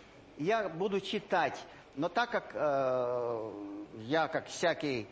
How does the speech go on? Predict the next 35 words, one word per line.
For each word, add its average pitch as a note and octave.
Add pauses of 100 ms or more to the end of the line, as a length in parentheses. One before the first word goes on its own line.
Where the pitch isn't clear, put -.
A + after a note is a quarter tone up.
(240)
скопидом, D3+
как B2
человек, C#3
который C3
вот B2+ (240)
сидит C#3+
на B2
этом G#2+
портфеле C3 (260)
и C#3+
распределяет C#3
запасы, A3 (920)
я A2+
не C3
могу D#3
выдать D#3
всё. D3+ (420)
Вот A#2
ради F#3
этих F3+
людей G3
я G3
бы F#3
выдал G3+
всё. B2+
Но C3
это, A3 (840)
ну, C3+ (120)
полтора D#3
часа. - (840)
Ну, B2
полтора F3
часа. A#2
Больше, B2+
ну, B2+